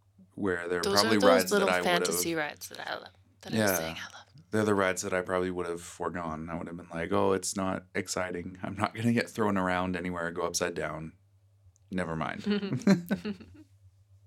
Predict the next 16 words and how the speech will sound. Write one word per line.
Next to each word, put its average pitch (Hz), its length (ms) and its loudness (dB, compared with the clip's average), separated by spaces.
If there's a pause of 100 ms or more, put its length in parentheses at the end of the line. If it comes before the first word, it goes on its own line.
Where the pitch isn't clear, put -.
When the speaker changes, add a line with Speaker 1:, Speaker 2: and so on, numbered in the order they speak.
(1000)
Speaker 1:
Mm-hmm. 98 260 2 (2250)
So 120 140 6
then 117 240 6
from 101 180 2
Haunted 113 300 2
Mansion. 98 480 -2 (880)
Speaker 2:
We 220 100 -2
hit 262 220 2
Splash 220 440 0
Mountain. 196 400 -8 (280)
Speaker 1:
Mm-hmm. 160 280 6 (260)
Speaker 2:
Uh, - 60 0
so 240 380 6 (220)
I, 240 160 6
okay, 214 320 2
hold, - 520 -8